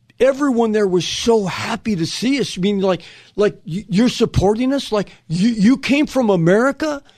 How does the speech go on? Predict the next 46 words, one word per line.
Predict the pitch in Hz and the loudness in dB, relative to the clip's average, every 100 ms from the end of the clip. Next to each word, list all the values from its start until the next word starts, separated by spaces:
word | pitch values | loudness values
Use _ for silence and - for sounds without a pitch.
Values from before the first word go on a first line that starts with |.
| _ | _
and | 208 190 | 0 2
you | 247 | 0
came | - 226 277 254 | 0 -2 -2 0
down | 240 240 262 | 0 -2 -4
here | 190 240 285 | -4 -4 -6
to | - | -8
support | 175 202 170 - 202 262 | -4 -4 -2 0 0 -2
us? | 302 | -6
It's | 202 190 | -6 -4
like, | 190 127 | -4 -2
yes. | 190 277 214 - - - - - | 0 0 -2 -10 -16 -20 -20 -6
And | 208 214 208 - | -2 -2 -2 0
everywhere | 247 262 302 277 220 254 | 0 2 -2 -2 -2 -2
we | 220 233 | -2 -4
went, | 190 220 180 - | -4 -4 -4 -4
we | 156 208 | -4 -4
prayed | - - 190 233 - | -4 -6 -2 -2 -2
for | 190 | -4
people. | 139 175 160 151 | -4 -6 -6 -6
Like, | 151 | -4
"Hey, | 160 180 | -6 -8
do | 143 139 | -6 -2
you | |
mind | 208 226 233 | -2 -2 -4
if | 180 | -4
we | 165 | -4
pray | 190 214 | -2 -4
for | 226 | -6
you?" | 214 | -8
"Yes, | 156 226 269 196 | 0 2 2 -2
please." | - 208 285 247 139 - - - - - | -4 0 0 0 -4 -10 -18 -20 -10 -2
And, | 214 | 0
I | 220 | 2
mean, | 202 160 | 0 0
we | 247 277 | 0 2
are | 226 | 0
praying | 175 - 214 247 208 | 0 -4 -6 -4 -4
God's | 175 190 156 | -4 -6 -8
blessing | - 175 233 - 226 190 | -4 -2 -2 -4 -6 -4
on | 175 | -4
these | 165 143 | -6 -8
people. | - 233 190 180 | -6 -6 -4 -4
I | |
mean, | 170 180 | -2 -4
it's | 220 202 - | -4 -6 -2
like, | 202 | -2